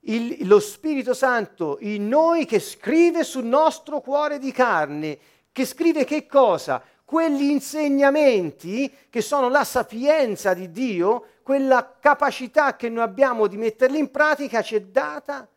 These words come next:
perché abbiamo uno spirito umano nostro, nuovo,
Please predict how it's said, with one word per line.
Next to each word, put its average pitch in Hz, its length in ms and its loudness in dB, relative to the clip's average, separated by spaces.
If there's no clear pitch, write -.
perché 185 240 -4
abbiamo 190 380 -2
uno 165 420 -6
spirito 311 720 -2
umano 190 420 -2
nostro, 262 580 0
nuovo, 233 560 2